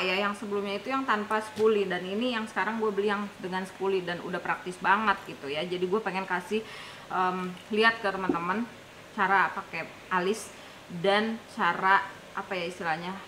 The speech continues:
memilih sesuai dengan, em, budget kamu gitu ya. Pakai Viva juga nggak masalah, dan kayaknya kalau nggak salah ada yang merek apa lagi gitu, Davis atau apa, itu hanya lima ribu dan itu bagus banget, serius. That's the best ya teman-teman. Oke, eh,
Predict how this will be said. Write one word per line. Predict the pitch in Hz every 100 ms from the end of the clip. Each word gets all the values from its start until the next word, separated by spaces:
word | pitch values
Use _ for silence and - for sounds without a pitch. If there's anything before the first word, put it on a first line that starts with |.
| -
memilih | 196 208 196 208
sesuai | 214 214 - 196 196
dengan, | 180 180 190 208 214 - - - -
em, | 175 175 170 165
budget | - 202 202 226
kamu | 220 226 208 196 180
gitu | 160
ya. | 160 165
Pakai | - 226
Viva | - 220 254
juga | 220 190 180
nggak | 160
masalah, | 156 170 185 190 196
dan | 190 165 165 - - -
kayaknya | 220 247 -
kalau | 262 247
nggak | 226 226
salah | 254 269 233
ada | 214 214
yang | 214
merek | 208 202 196
apa | 196 208
lagi | 202 202 208 262 214
gitu, | 214 233
Davis | 185 180 - 240 -
atau | - 180
apa, | 180 226
itu | 247 311
hanya | 320 277
lima | 247 220 214
ribu | 202 208 233
dan | 208 214
itu | 214 262
bagus | 226 208 196 -
banget, | 190 180 - - -
serius. | 190 214 202 - - - - - - -
That's | 196 - -
the | 185
best | 185 180 180 -
ya | 151 180 196
teman-teman. | 165 147 165 170 - - - - -
Oke, | 220 220 202 -
eh, | - - 214 214 214